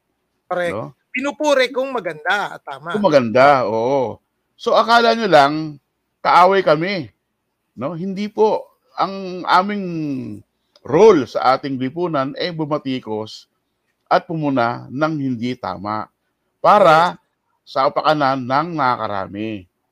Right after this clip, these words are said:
Speaker 2: No?
Speaker 1: Oo.
Speaker 2: So, dapat
Speaker 1: Meron natin
Speaker 2: tingnan nyo, tingnan nyo
Speaker 1: Tama.
Speaker 2: ang aming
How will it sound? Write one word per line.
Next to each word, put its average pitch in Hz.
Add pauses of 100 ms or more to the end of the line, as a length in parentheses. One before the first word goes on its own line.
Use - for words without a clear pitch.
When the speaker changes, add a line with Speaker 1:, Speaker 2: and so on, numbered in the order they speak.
(140)
Speaker 2:
No? 82
Speaker 1:
Oo. 120 (420)
Speaker 2:
So, -
dapat 220
Speaker 1:
Meron 190
natin 208
Speaker 2:
tingnan 202
nyo, 185 (560)
tingnan 175
nyo 185
Speaker 1:
Tama. 151
Speaker 2:
ang 160 (120)
aming 156